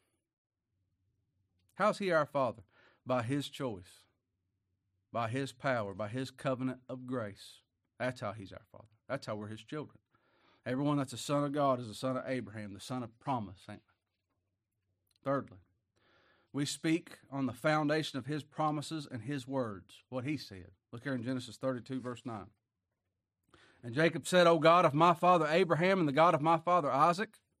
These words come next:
the Lord which saidst unto me," you said it, "Return to thy country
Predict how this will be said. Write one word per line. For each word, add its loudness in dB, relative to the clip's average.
the -6
Lord 6
which 2
saidst 4
unto -4
me," -4
you 6
said 6
it, -20
"Return 4
to 0
thy 6
country -2